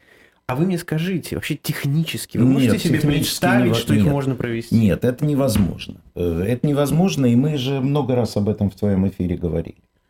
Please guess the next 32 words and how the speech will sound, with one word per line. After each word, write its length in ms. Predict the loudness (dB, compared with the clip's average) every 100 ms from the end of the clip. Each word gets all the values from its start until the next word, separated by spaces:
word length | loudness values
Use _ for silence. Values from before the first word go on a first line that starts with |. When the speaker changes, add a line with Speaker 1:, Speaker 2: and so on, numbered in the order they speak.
| _ _ _ -2
Speaker 2:
Э, 560 | 0 2 2 2 0 -2
семь 280 | -2 2 2
миллионов 460 | 2 2 2 0
перемещённых 760 | 0 0 0 0 0 2 0 -2
лиц, 280 | -8 -6 -4
пять 300 | -2 0 2
миллионов 500 | 2 2 2 0 0
выехало 500 | -2 -2 -2 -2 -2
за 120 | -2
границу. 640 | -2 0 -2 -4 -12 -18 -18 _ _ _ 2
На 160 | 2
передовой 760 | 2 0 2 2 2 2 2 2
люди, 540 | 0 -2 -4 -10 -14 -4
да. 360 | 0 0 -2 _ _ -10
Всё 260 | -2 0 0
перемешалось, 840 | 2 2 2 2 2 0 -2 -4
э, 680 | -2 0 0 -2 -4 -6 -8 -12 _ _ -8
дом 380 | -4 0 0 2
Облонских 640 | 2 2 0 -2 -4 -6
сейчас 480 | -4 -4 0 -2 -2
везде. 460 | -4 -4 -8 -12 -14 _ _
Вся 220 | -4 0
Украина — 460 | 0 0 0 2 2 0
это 140 | -2
дом 200 | -2 0
Speaker 1:
Но 60 | 0
Speaker 2:
Облонских. 200 | 0 -2
Speaker 1:
вопрос 280 | -2 -4 -6
до 60 | -8
сих 100 | -6
пор 140 | -6
открыт? 480 | -6 -6 -6 -6